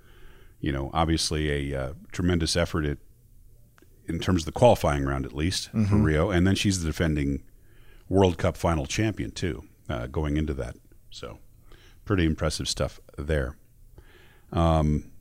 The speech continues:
Speaker 1: it wasn't a lot of time to prepare, really, for, for Kibo Bay, I think. Uh, she was quoted as saying that she was just gonna try to enjoy herself, and she thought maybe that helped her win.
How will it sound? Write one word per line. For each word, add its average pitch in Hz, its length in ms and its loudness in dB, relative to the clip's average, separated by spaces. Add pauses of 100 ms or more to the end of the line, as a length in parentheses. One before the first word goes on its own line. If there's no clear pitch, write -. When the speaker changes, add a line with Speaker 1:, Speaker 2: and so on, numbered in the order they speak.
(180)
Speaker 1:
it - 100 -10
wasn't 180 240 8
a 220 40 6
lot 180 160 10
of 101 60 2
time 120 240 6
to 98 80 4
prepare, 92 440 4
really, 78 520 2
for, 80 580 -2
for 90 160 -6
Kibo 80 300 0
Bay, 67 220 -2
I 71 60 -4
think. - 420 -8
Uh, 67 240 -2
she - 240 -6
was 78 180 -6
quoted 107 420 2
as 80 100 0
saying 85 340 2
that 71 120 -2 (540)
she - 160 -8
was 92 140 -4
just - 280 -4
gonna 101 180 2
try 104 200 2
to 87 100 4
enjoy 92 320 4
herself, 80 580 0
and 78 300 -6
she 82 200 -4
thought 82 280 0
maybe 78 220 -2
that 71 160 -2
helped 76 240 -6
her 67 80 -4
win. 67 220 -6